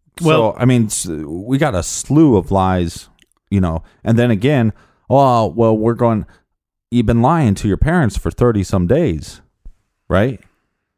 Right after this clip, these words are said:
Speaker 1: So every time you called and every, every time you talked to your parents, you lied.
Speaker 2: Yeah.
Speaker 1: For thirty-one days.
Speaker 2: She wasn't in Jacksonville like she said she would be.
Speaker 1: Mm-hmm.
Speaker 2: She was at the boyfriend's apartment.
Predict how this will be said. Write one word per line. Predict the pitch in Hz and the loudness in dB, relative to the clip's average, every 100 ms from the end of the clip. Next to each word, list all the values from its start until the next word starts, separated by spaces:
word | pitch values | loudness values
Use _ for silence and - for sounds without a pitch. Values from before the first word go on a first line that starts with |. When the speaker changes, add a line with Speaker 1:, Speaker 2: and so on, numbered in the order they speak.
| _ - | _ -2
Speaker 1:
So | 117 | 2
every | 110 131 151 | 2 2 0
time | 139 131 | 0 2
you | 107 | 0
called | - 143 143 113 | 2 2 2 0
and | 57 101 98 | -2 -2 0
every, | - 131 151 160 151 - - | 0 0 2 0 -2 -6 -2
every | 151 175 175 | 0 2 0
time | - 151 147 | 0 0 2
you | 143 135 | 4 2
talked | - 147 156 - | 2 0 0 -4
to | 117 | 0
your | 107 107 | 0 2
parents, | 127 120 - - - _ _ _ _ _ - | 0 -2 -6 -14 -20 _ _ _ _ _ -2
you | 101 | 0
lied. | 98 101 101 - - - _ | 2 0 -2 -10 -14 -20 _
Speaker 2:
Yeah. | 123 - _ - - | -10 -10 _ -20 -6
Speaker 1:
For | - | -2
thirty-one | 107 104 101 101 95 87 | 0 2 2 2 0 -2
days. | 80 87 - - - | -2 -4 -8 -18 -12
Speaker 2:
She | - | -8
wasn't | 123 131 135 151 | -4 -2 -2 -2
in | 139 135 | -2 -2
Jacksonville | 120 110 - 107 110 107 | -2 -4 -6 -6 -4 -4
like | 101 - | -8 -8
she | - 101 | -10 -8
said | 101 90 | -8 -8
she | - | -10
would | 87 85 | -12 -12
be. | 85 87 - _ - | -12 -14 -16 _ -4
Speaker 1:
Mm-hmm. | 90 90 | 0 0
Speaker 2:
She | 113 | 0
was | 107 104 | -2 -4
at | 104 | -6
the | - | -6
boyfriend's | 104 110 - 110 110 | -4 -4 -4 -8 -8
apartment. | - 92 82 87 | -6 -8 -8 -14